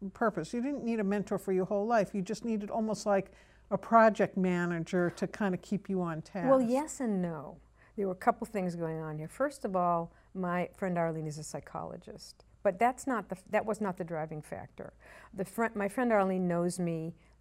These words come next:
Speaker 2: um, knows me in the most honest and authentic way anyone can know me.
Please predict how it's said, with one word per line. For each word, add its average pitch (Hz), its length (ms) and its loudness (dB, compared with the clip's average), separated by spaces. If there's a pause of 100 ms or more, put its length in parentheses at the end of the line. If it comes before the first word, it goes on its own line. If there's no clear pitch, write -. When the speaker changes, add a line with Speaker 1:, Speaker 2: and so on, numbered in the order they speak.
(140)
Speaker 2:
um, 165 300 -6
knows 220 440 2
me 180 320 -2 (420)
in 196 120 2
the 185 80 2
most 165 300 -2 (100)
honest 185 380 -4
and 165 240 -8 (500)
authentic 175 500 -6
way 160 140 -2
anyone 151 300 -6
can 147 200 -12
know 151 180 -10
me. - 160 -18